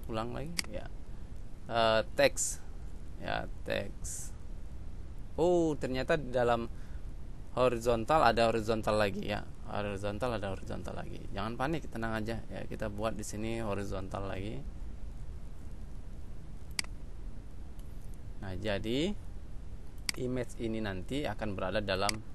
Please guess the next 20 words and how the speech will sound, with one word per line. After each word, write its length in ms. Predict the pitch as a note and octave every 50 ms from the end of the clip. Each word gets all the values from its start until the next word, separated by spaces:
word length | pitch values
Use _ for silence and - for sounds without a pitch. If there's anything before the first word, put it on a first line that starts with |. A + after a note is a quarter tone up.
| - -
horizontal 480 | G2 G2+ F2+ F2+ G2 F#2 F2+ F2+ - -
ini. 200 | F#2 F2 E2 E2+ - - - - - - - - - - - - - - - -
Nah, 80 | F#2+ F2
jadi 280 | F#2 F2+ F#2+ - -
ini 200 | F#2 G2+ A2+ A#2+
kita 480 | - - A2 - G2 G2 F#2+ F#2 F#2 - - - - - - - - - - -
buat 200 | - G2+ G2 - - - - - - - - - - - - - - - - - - F3
lima 280 | B2+ C3+ C3 A#2+ G#2+ G2+
persen 320 | - - - - F#2+ F#2 F#2
saja. 400 | - F#2+ F#2 F2+ G2+ A2+ C#3 D3+ - - - - - - - - - - - - - - - - - - - - - - - -
Nah, 200 | G#2 F#2 F2+ - -
supaya 400 | - - - - F#2+ G2+ G2 F#2+
ini 200 | - - A2 B2
bisa 200 | A2+ - - G2+ G2
masuk 240 | G2+ G#2 - - - -
kemari. 280 | G2 F2+ F2+ F2+ F#2+ - - - - - - - - - -
Dek, 120 | G#2+ - - - - - - G2+
gitu 160 | G2 F#2 G2 F#2 F#2 F#2
ya. 20 | - - - - - - - - - - - - - - - - - -
Nah, 120 | F#2+ F#2